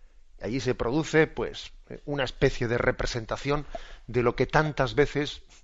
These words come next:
va a acontecer en la historia de la humanidad. La típica discusión doméstica en la que nos echamos los trastos unos a otros a, eh,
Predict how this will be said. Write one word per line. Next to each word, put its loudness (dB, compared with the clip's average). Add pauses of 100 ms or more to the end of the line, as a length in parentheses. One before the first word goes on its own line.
(120)
va 4
a 4
acontecer -2
en 0
la -4
historia -2
de -2
la -4
humanidad. -4 (1500)
La -4
típica 6
discusión 0
doméstica 2
en 4
la 6
que -4
nos -4
echamos 0
los -4
trastos 2
unos -6
a 2
otros -2
a, -2
eh, -2